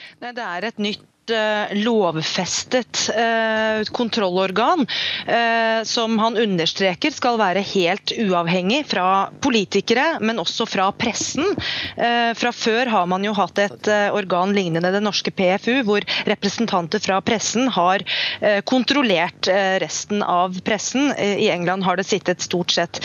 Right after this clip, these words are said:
eh, redaktører i tillegg til lekmenn. Nå mener Leveson at i dette nye organet skal det ikke sitte sittende redaktører eller sittende politikere,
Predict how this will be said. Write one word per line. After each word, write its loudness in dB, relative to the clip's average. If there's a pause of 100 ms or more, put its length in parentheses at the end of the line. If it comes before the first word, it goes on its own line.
(280)
eh, 2
redaktører 0
i 0
tillegg 0
til 0 (160)
lekmenn. 0 (240)
Nå 2
mener 2
Leveson 0
at -2
i 2
dette 0
nye 2
organet 0
skal -2
det 0
ikke 0
sitte 0 (220)
sittende -2
redaktører 0
eller 0 (220)
sittende -2
politikere, 2